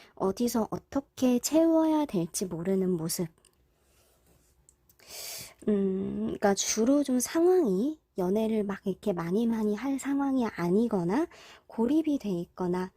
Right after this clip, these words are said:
생활 패턴이 연애로 이렇게 유연하게 가기 힘든 경우가 많이 이제 보여요. 그래도요, 내가 추후 만나게 될 사람은요, 그 모습을 봤을 때는요,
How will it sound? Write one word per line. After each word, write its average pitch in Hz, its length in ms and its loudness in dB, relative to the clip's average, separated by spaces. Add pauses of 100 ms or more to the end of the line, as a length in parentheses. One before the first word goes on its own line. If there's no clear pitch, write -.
(340)
생활 262 360 0
패턴이 240 720 0 (460)
연애로 226 420 2
이렇게 202 560 0
유연하게 208 600 2
가기 180 340 -6
힘든 320 420 2
경우가 185 600 -2 (400)
많이 196 360 -2
이제 190 260 -4
보여요. 190 640 -2 (920)
그래도요, 233 840 0 (160)
내가 185 240 -2
추후 330 520 0
만나게 247 540 0
될 170 260 -4
사람은요, 196 800 -2 (360)
그 - 120 -12
모습을 247 520 -2
봤을 - 360 -4
때는요, 175 600 0